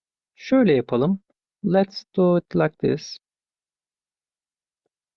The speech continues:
Ortada buluşalım ve fiyatı iki nokta sekiz yapalım. Let's meet in the middle and make the price two point eight.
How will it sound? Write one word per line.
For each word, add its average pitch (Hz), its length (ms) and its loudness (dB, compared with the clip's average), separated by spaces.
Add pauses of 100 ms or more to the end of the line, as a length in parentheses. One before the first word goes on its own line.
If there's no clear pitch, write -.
(600)
Ortada 196 400 0
buluşalım 190 480 2
ve 170 80 2
fiyatı 165 380 -2
iki 160 180 -4
nokta 147 260 -2
sekiz 127 320 -6
yapalım. 123 360 -4 (1080)
Let's 196 360 -2
meet 175 260 0
in 156 200 0
the 151 80 2
middle 170 480 0
and 147 380 -2 (200)
make 156 480 -2
the 156 100 -2
price 143 420 -2 (160)
two 165 360 -2
point 143 320 -4
eight. 123 360 -6